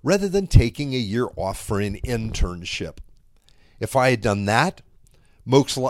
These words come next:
most likely we would have not had that time together to build a relationship that would lead to marriage, and we would not have shared the life together that we have.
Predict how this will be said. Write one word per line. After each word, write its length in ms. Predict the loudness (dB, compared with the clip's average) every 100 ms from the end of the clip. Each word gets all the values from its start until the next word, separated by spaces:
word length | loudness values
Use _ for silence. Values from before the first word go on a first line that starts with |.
| 0
most 300 | 0 0 0
likely 440 | 0 0 0 0
we 200 | 0 0
would 160 | 0 -2
have 80 | -2
not 260 | -4 0
had 240 | 0 0 -2
that 220 | -4 -2
time 300 | -4 -2 -4
together 420 | -4 -2 -4 -6
to 160 | -6 -6
build 280 | -4 -4
a 60 | -4
relationship 880 | -4 -2 -2 -4 -8 -10 -8 -8 -4
that 120 | -4
would 160 | -4 -6
lead 300 | -4 -6 -4
to 100 | -4
marriage, 600 | -2 -2 -4 -8 -14 -18 -20 _ _ -20 _ -10
and 140 | -2
we 140 | 2 2
would 200 | 2 0
not 200 | -2 -2
have 120 | -4
shared 340 | -6 -6 -4
the 100 | -4
life 320 | -4 -4 -6
together 480 | -8 -6 -4 -4 -6
that 220 | -8 -10
we 140 | -10 -6
have. 580 | -4 -4 -6 -10 -14